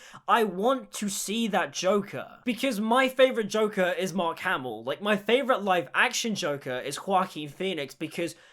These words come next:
when Phoenix's character finally became the Joker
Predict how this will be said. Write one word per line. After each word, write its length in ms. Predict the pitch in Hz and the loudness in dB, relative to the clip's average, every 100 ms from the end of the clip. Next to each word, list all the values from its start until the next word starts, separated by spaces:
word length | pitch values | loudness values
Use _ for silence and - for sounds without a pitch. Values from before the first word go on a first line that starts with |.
| _ | _
when 220 | 202 220 | -2 -2
Phoenix's 720 | 202 247 285 285 226 - 208 190 | -2 0 0 2 -2 -4 -8 -4
character 400 | 202 202 185 180 | 0 0 0 -6
finally 380 | - 175 185 | -2 -2 -2
became 400 | 170 170 156 160 | -6 -8 -6 -6
the 100 | 151 | -6
Joker 640 | 143 160 160 - 120 110 | -6 -4 -4 -4 -8 -8